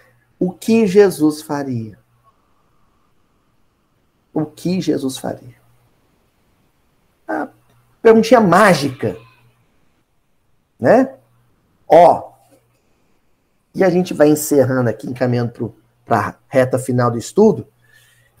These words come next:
com o livro Companheiro, de Emmanuel, capítulo onze. Olha o título, gente. Tensão emocional.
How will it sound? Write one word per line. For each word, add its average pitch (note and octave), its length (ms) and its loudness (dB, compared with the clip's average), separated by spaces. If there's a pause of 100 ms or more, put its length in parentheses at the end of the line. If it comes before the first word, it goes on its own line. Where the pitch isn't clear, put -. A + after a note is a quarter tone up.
(480)
com C4 140 6
o B3 80 6
livro C4 240 6
Companheiro, B3 1000 2 (1000)
de D3 140 0
Emmanuel, C3+ 420 -2
capítulo G3+ 480 0
onze. F3+ 460 -2 (200)
Olha C#4 220 4
o D#4+ 60 2
título, C4 360 0
gente. G3 480 0 (360)
Tensão D4+ 680 2
emocional. B3 960 2